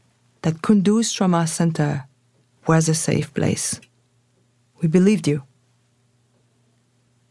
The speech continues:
And then he looked at me, he wiped tears on his right cheek with his right arm, and he just said, "Did you know that we would get bombed?" And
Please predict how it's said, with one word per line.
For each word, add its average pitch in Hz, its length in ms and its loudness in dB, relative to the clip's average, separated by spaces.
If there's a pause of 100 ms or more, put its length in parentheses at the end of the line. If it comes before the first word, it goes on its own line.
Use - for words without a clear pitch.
(460)
And 170 80 2
then 165 100 4
he 165 60 2
looked 202 260 0
at 165 160 -2
me, 151 300 -2 (720)
he 160 160 0
wiped 170 520 -2
tears 170 380 0
on 175 120 0
his 156 180 0
right 156 200 0
cheek - 340 -4
with - 100 -2
his - 120 2
right 151 280 -2
arm, - 200 -4 (200)
and 170 100 0
he 160 60 2
just 165 180 0
said, - 320 -4 (580)
"Did 170 200 0
you 214 180 4
know 143 260 0 (880)
that 147 180 2
we 147 80 6
would 147 180 2
get - 180 0
bombed?" - 320 0 (2250)
And 196 340 2